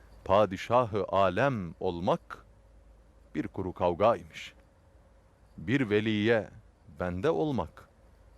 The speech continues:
cümleden âlâ imiş. Bizim dedelerimiz sultanlığı cihana hükmederek bulmamışlar. Allah dostuna kölelik ederek sultan olmuşlar bizim dedelerimiz. Şunu anlasak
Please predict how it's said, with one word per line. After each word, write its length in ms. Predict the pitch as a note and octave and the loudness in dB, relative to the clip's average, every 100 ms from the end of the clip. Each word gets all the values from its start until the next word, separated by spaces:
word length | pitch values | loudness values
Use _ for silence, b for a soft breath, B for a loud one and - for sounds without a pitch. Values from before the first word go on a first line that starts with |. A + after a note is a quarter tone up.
| _ - | _ -6
cümleden 680 | B2 C3 F2+ E2 A#2+ C#3 B2 - _ _ | -2 0 0 0 -2 -2 -8 -16 _ _
âlâ 480 | - D#2 C2 F2 G#2+ | -4 -4 -2 0 0
imiş. 540 | - C2+ - - - - _ b b b b - | -4 -14 -16 -14 -14 -18 _ b b b b -8
Bizim 260 | C3 G3+ | -4 0
dedelerimiz 720 | A#2 G2+ G2 F#2 G2 C3 - - - | 2 2 2 2 -2 -6 -10 -18 -20
sultanlığı 800 | - G2+ F2+ G#2 F#2+ F#2 G#2 A2+ - - b b - - | -12 -10 -2 -2 0 0 0 0 -6 -20 b b -20 -18
cihana 460 | - E2+ G2+ G2+ E2+ | -8 -2 0 0 -2
hükmederek 640 | A#2+ - F#2 E2 D#2+ - | -8 -4 -4 -2 -4 -4
bulmamışlar. 760 | F#2+ E2+ C2+ B1+ - - - - - - b b b - - | -4 -4 -6 -8 -14 -16 -20 -20 -20 -20 b b b -12 -2
Allah 300 | E2+ A#2 A2+ | 2 2 0
dostuna 540 | F#2+ F2+ - G2+ C#3 C3 - - - - - | -8 -8 -6 -2 -2 -4 -10 -20 -20 -20 -20
kölelik 520 | - E2+ E2+ A2 - | -10 -4 -2 -2 -2
ederek 300 | F2+ D2 C2+ | -4 -4 -8
sultan 460 | - - E2 F#2+ F#2 | -12 -12 -6 -2 -2
olmuşlar 540 | C#2 C2 - C#2 - | -4 -8 -12 -12 -12
bizim 180 | C2 - | -14 -14
dedelerimiz. 640 | - - - - - - - B B | -16 -18 -18 -20 -18 -18 -18 B B
Şunu 260 | - F3+ G#3 | -4 0 2
anlasak 640 | C3 G2+ F#2 - C#3 | 2 2 0 -2 -4